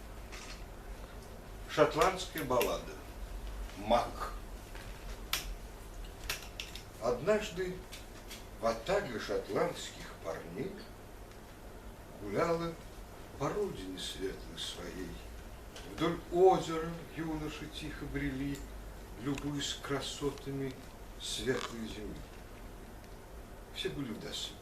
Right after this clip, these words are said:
доспехах, при острых мечах, шотландские пледы цвели на плечах.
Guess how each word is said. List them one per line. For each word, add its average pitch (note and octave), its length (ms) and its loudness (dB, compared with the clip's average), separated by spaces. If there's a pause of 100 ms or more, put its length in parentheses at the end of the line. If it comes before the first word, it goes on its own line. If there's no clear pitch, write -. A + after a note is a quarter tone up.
(200)
доспехах, - 580 0 (720)
при C3 180 4
острых C#3+ 540 2
мечах, A#2+ 720 4 (420)
шотландские - 680 4 (200)
пледы C#3+ 840 10 (140)
цвели B2 600 0
на A#2+ 120 2
плечах. A2+ 840 4